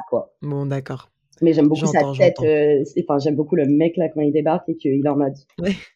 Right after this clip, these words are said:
Speaker 1: Est-ce que je porte, euh, un caleçon ? »
Speaker 2: <laughs>
Speaker 1: Et qu'elle est en mode, « Non. »
Speaker 2: C'est bien.
Speaker 1: <laughs>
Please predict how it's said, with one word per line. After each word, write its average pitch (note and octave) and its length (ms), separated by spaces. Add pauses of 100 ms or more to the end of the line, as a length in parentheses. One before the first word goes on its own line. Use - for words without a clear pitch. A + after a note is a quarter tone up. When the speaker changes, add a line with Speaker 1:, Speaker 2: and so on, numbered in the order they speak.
(140)
Speaker 1:
Est-ce D#3 160
que A3 100
je G#3 180 (100)
porte, G3 340
euh, G3 520 (160)
un F3+ 220 (220)
caleçon ? » G3 340
Speaker 2:
<laughs> - 840
Speaker 1:
Et C#3 80
qu'elle F3 120
est E3 40
en D#3 40
mode, « D3 180
Non. » D#3 180 (200)
Speaker 2:
C'est F3 160
bien. G#3+ 120
Speaker 1:
<laughs> - 440